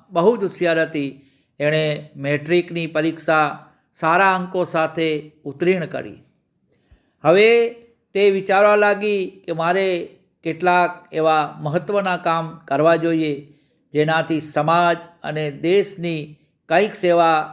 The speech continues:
થઈ શકે. દેશને ગુલામીમાંથી મુક્ત કરવા માટે એના આત્માને સ્વતંત્રતાની જ્વાળા પ્રગટી.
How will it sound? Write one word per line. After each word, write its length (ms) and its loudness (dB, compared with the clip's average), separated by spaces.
થઈ 180 0
શકે. 380 -8
દેશને 580 2
ગુલામીમાંથી 920 -2
મુક્ત 340 -8
કરવા 380 0
માટે 360 -2
એના 340 0
આત્માને 640 -4
સ્વતંત્રતાની 1040 0
જ્વાળા 480 2
પ્રગટી. 440 -6